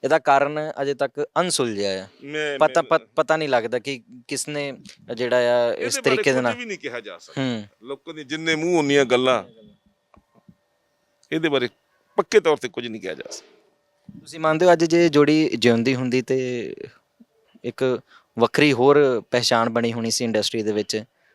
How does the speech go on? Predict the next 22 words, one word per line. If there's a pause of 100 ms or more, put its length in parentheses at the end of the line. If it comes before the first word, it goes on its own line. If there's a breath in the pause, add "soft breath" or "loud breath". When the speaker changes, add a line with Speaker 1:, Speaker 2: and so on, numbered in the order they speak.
(180)
Speaker 1:
ਜਿਵੇਂ
ਹੁਣ
ਫਿਲਮ
ਵੀ
ਬਣ
ਰਹੀ
ਹੈ
ਬਾਲੀਵੁੱਡ
ਦੇ
ਵਿੱਚ?
Speaker 2:
ਸ਼ਾਇਦ
ਉਹਦੇ
ਗੀਤਾਂ
ਦੇ
ਵਿੱਚ,
ਉਹਦੀ
ਸ਼ਬਦਾਵਲੀ
ਵਿੱਚ
ਹੋਰ
ਨਿਖਾਰ
ਆਉਣਾ
ਸੀਗਾ।